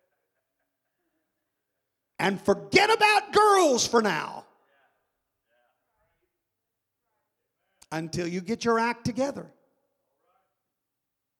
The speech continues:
and reach a point that you can provide.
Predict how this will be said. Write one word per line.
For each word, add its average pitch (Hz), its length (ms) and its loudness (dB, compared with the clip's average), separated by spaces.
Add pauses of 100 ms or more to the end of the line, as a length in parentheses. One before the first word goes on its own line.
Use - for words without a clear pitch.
(600)
and 165 340 -4
reach 233 240 -2
a 254 60 2
point 247 640 2 (600)
that 185 240 -2
you 208 120 4
can 208 180 -4
provide. 240 500 2